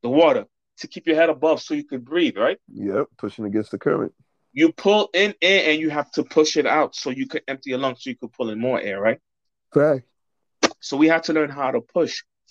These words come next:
Speaker 1: forward.
Speaker 2: Yeah, a lot of us are still learning that, you know. We still,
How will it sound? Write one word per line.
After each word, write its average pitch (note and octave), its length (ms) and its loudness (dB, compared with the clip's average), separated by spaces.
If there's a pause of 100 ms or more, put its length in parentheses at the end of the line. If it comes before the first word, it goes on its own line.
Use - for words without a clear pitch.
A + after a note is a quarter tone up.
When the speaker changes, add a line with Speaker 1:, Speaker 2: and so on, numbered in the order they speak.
Speaker 1:
forward. D3+ 340 2 (2500)
Speaker 2:
Yeah, F#2+ 240 -6
a - 20 -8
lot G#2+ 220 0
of G#2+ 140 -2
us G2+ 140 -8
are F#2+ 60 -16
still A2 260 -6
learning A#2 360 -6
that, F2 220 -10
you F2 80 -12
know. E2+ 200 -10
We F#2 180 -8
still, G2 400 -2